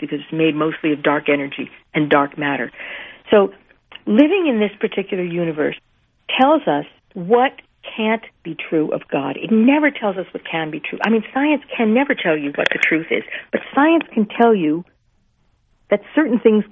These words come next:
can't be true. In other words, it can rule things out. And all I want to do is rule out the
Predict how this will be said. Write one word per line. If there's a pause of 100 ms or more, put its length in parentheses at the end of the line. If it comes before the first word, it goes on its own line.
can't
be
true.
In
other
words,
it
can
rule
things (100)
out. (1000)
And (380)
all
I
want
to
do
is (180)
rule
out (460)
the